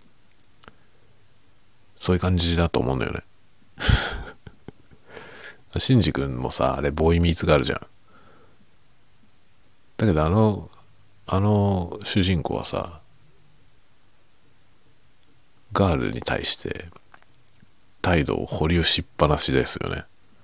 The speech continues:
で、エヴァンゲリオンはややこしいことにさ、あの、シンジ君の周りに、いろんな女が、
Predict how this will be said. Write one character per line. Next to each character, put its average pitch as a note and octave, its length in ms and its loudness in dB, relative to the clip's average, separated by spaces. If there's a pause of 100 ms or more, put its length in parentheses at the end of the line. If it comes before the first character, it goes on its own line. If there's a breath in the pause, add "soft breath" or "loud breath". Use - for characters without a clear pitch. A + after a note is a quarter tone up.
(960 soft breath)
で、 D#2+ 100 -2
エ - 20 0
ヴ D2 40 -2
ァ G#2 140 2
ン A#2+ 60 4
ゲ A#2+ 80 8
リ E2+ 100 2
オ A1 60 -4
ン - 20 -6
は G#1+ 80 -4
や C2+ 120 2
や E2+ 80 0
こ F#2+ 100 4
し - 120 0
い - 20 0
こ B1+ 120 -4
と - 100 -8
に G1+ 80 -10
さ、 - 340 -6 (1300)
あ - 100 -10
の、 C#2 80 -10
シ - 180 0
ン A2 80 4
ジ D#2+ 120 0
君 B1+ 140 -6
の A#1 80 -8
周 C2 260 -2
り B1+ 40 -8
に、 - 260 -6 (2500)
い F2 160 2
ろ B2 140 6
ん G#2 140 4
な G2 200 0
女 F2+ 360 2
が、 - 340 -2